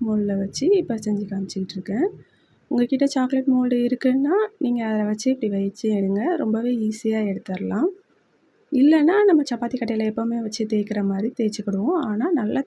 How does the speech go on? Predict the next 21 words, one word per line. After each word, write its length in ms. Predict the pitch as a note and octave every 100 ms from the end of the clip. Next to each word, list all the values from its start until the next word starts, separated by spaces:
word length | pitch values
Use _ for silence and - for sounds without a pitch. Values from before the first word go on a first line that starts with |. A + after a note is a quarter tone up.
| A3
திக்னஸ்ஸா 480 | G#3+ B3 A#3 - B3
இருக்கணும் 400 | G#3 G3+ G3 G3+
நம்ம 180 | G3
தேய்க்கிறது. 640 | F#3+ G3 G3 F#3+ F#3 A3 - - _ _ _ _
இன்னொன்னு, 360 | A#3+ B3 B3+ F4
விரிசல் 440 | C4+ B3+ B3+ B3+
இல்லாம 380 | A3 G3+ G3+ G3+
இருக்கணும். 440 | F#3+ - F#3+ G3 F4+ - _ _ _ _
இது 180 | - C#4+
நம்மளோட 400 | F#4 C#4 B3+ A3+
கிளே 320 | A3 A3+ G#3+ A3
மோல்டு. 420 | G3 F#3 G3 C4 F#4+ - _ _ _ _ _ _ -
அதை 200 | B3 C#4
வச்சு 220 | C4 C#4
செய்யலாம். 380 | B3+ G3+ G3+ B3+
கிளே 180 | B3 C4
மோல்டு 240 | C4 C#4
மேக்ஸிமம் 460 | A#3+ B3 - C#4 C#4
எல்லார் 260 | G#3+ G#3+
வீட்லேயுமே 500 | A3 G#3+ G#3+ A3 A3+
இருக்கும். 560 | G#3 F#3+ - G3 C4